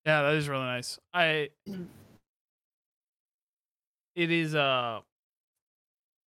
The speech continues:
I don't have a kid that is able to do that, but the growth that we're able to watch and see, like, on the flip side of that, uh, three months ago, Ben was saying, like,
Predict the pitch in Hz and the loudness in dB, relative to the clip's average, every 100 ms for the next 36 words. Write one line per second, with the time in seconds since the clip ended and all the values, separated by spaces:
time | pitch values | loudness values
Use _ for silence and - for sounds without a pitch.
0 | _ _ _ - 151 151 147 - 151 139 | _ _ _ 0 2 2 0 -2 -4 -2
1 | 156 143 143 139 135 - - 151 151 160 | -2 0 0 -2 -8 -12 -2 0 0 -2
2 | 160 160 165 190 170 151 135 139 131 127 | -2 -2 0 -2 -2 -2 -2 -2 -2 -2
3 | - - 151 160 156 - 131 135 139 135 | -6 -4 0 2 0 -2 -6 -4 -4 -2
4 | 135 135 131 131 143 127 143 - 139 - | -4 -6 -8 -8 -6 -6 -6 -6 -10 -6
5 | 156 151 139 - _ _ _ _ _ _ | -2 0 0 -4 _ _ _ _ _ _
6 | _ _ 165 147 - 190 151 135 131 127 | _ _ -2 -2 0 0 2 2 2 0
7 | 110 101 _ _ _ _ _ _ _ _ | -2 -2 _ _ _ _ _ _ _ _
8 | _ - 135 123 120 120 _ _ _ _ | _ -2 0 2 2 -2 _ _ _ _
9 | _ - 175 175 156 160 160 139 127 123 | _ -4 0 2 2 2 0 0 2 2
10 | 113 113 _ _ 139 143 143 135 - 135 | 0 -4 _ _ -2 0 0 -4 -2 -2
11 | 127 120 120 | -2 -6 -8